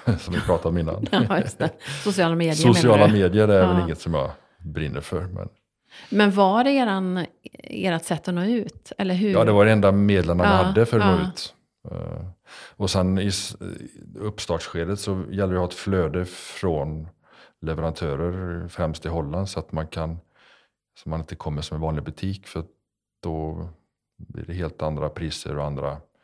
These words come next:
Speaker 1: förutsättningar. Så att därav så hade vi, eh, hade jag några säljare och bilar igång för att kunna ha, ja, flödet.
Speaker 2: Just det, så du har inga mellanhänder, utan
Speaker 1: Nej,
Speaker 2: du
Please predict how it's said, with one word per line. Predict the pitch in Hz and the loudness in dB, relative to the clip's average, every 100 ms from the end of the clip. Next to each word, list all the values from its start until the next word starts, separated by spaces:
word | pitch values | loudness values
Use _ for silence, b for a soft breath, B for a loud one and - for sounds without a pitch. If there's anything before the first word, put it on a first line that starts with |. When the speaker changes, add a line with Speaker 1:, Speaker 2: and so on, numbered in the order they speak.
| _ _ | _ _
Speaker 1:
förutsättningar. | 82 - 76 85 90 95 _ _ _ _ _ _ B B B B | -8 -6 -10 -8 -10 -10 _ _ _ _ _ _ B B B B
Så | - 85 | -16 -14
att | - _ | -16 _
därav | 87 90 85 | 0 2 0
så | - 78 | -2 -6
hade | 78 76 | -6 -6
vi, | 85 | -4
eh, | 85 87 85 80 76 87 | -2 -2 -4 -6 -6 -6
hade | 87 78 | -6 -4
jag | |
några | 90 90 | -2 -2
säljare | 90 85 71 71 | -2 -4 -4 -4
och | 73 - - | -6 -10 -14
bilar | 78 76 65 69 | -8 -6 -6 -6
igång | 67 64 | -8 -10
för | - 73 | -12 -14
att | |
kunna | - 69 | -10 -8
ha, | 78 65 - _ _ _ | -8 -8 -12 _ _ _
ja, | - - | -16 -16
flödet. | _ 107 87 - - _ _ | _ -10 -10 -16 -20 _ _
Speaker 2:
Just | 208 185 | -6 -4
det, | 175 | -6
så | 208 | -6
du | 180 202 | -2 -2
har | 196 202 | 0 -2
inga | 196 175 | -4 -4
mellanhänder, | 180 185 170 160 151 151 160 165 185 | -4 -4 -6 -8 -8 -8 -10 -8 -8
utan | 180 - 92 | -4 -2 0
Speaker 1:
Nej, | 90 | 0
Speaker 2:
du | 87 | -4